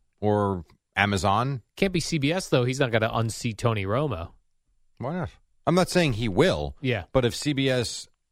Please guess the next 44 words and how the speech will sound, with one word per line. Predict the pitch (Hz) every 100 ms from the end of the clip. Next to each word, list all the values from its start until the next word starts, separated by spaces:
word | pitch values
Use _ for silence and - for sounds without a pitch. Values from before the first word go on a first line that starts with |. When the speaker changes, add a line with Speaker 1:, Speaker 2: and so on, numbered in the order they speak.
| _
Speaker 1:
wanted | 101 113 117 -
to | 110
make | 110 101
a | 95
move, | 127 135 82 85 - _ _ _ _ _
he | 82 98
would | 90
have | 95
the | 92 101
opportunity | 95 104 - 104 90 87 85
to |
take | - 95 87
that | 90 87
slot | - 147 95 -
if | -
Speaker 2:
Yeah. | 131 113
Speaker 1:
they | 117
wanted | 104 104 90
to | 110
do | 156
that. | 95 -
Amazon, | 104 98 104 101 107 143 143 _ _
Speaker 2:
Mm-hmm. | 135 110 113 120 -
Speaker 1:
if | 95 -
they | 104
offer, | 101 101
I | 98
would | 95
think | - - 135 135
that | 117
would | 98
be | 90
a | 95
number | 90 98 98
one | 92 87
slot. | - 117
They've | 90
only | 110 104
got | 98
one | 76 113
game | 113 107
a |
week. | 117 120 - - _
Speaker 2:
Yeah. | 120 117